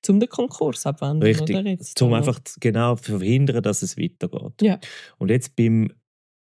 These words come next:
Speaker 2: beim Unternehmen ist es ein bisschen anders als noch bei den Privatpersonen. Da
Speaker 1: Mhm.
Speaker 2: gibt's noch wie so einen Zwischenschritt.
Speaker 1: Mhm.
Speaker 2: Bevor die, äh, in die Vollstreckung gehen, gibt's eine sogenannte Konkursandrohung.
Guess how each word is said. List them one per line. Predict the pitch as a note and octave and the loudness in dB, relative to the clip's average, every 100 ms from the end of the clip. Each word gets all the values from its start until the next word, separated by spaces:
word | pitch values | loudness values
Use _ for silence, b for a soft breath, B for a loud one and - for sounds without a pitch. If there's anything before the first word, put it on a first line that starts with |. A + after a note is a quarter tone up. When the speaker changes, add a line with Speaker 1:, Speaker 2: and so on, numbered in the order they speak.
| - | -2
Speaker 2:
beim | A#2 A2+ | 2 2
Unternehmen | - A#2 A#2 - G2 A#2+ C#3+ C#3 | 2 0 0 0 2 2 2 2
ist | A2 A2+ | 0 -4
es | - - - _ _ _ _ _ - | -4 -8 -12 _ _ _ _ _ -10
ein | - | -6
bisschen | A2 A2 G#2+ G2+ | 0 2 2 0
anders | A2+ C#3+ C3 A#2+ - | 0 0 0 -2 -4
als | - G2 G#2+ - A2+ | -2 0 0 -2 -2
noch | G2+ F#2+ F#2+ F#2+ _ - | 0 2 0 -6 _ -6
bei | G2 | -2
den | F#2 | -2
Privatpersonen. | - F2 G2 G#2+ A2+ C3 A#2 B2 C3 C3 | -4 -6 -2 -2 -2 -4 0 0 2 2
Da | G#2+ | 0
Speaker 1:
Mhm. | |
Speaker 2:
gibt's | A2 G#2 - | 0 -2 -2
noch | F#2 | 0
wie | A2+ | 0
so | C3+ | 2
einen | A#2+ | 0
Zwischenschritt. | - - A#2 - C#3 C#3 E3 D#3+ _ G3+ | -2 -4 -4 -2 -6 -2 0 0 _ 0
Speaker 1:
Mhm. | F3+ F#3+ B3+ B B B B B _ - | 2 0 -2 B B B B B _ -4
Speaker 2:
Bevor | G#2 - A#2 C#3 C3+ | -2 0 2 0 0
die, | A#2+ B2+ | 2 2
äh, | B2+ B2 - - - - | 2 0 -2 -8 -10 -8
in | - A#2 | -6 -4
die | |
Vollstreckung | - G#2 - A#2 B2+ C3 - | -2 -2 -2 -4 -4 -10 -2
gehen, | A#2 A#2 - | 0 0 -2
gibt's | G#2 - | -6 -4
eine | G#2 | -4
sogenannte | G#2+ F#2+ G2 G2 F#2+ - | -2 -2 0 0 -2 -4
Konkursandrohung. | - - F2+ - A2+ C3+ C#3 - A2 C3+ C3 B2 C#3 E3+ | -8 -4 -4 -2 0 2 0 -2 0 0 0 2 2 2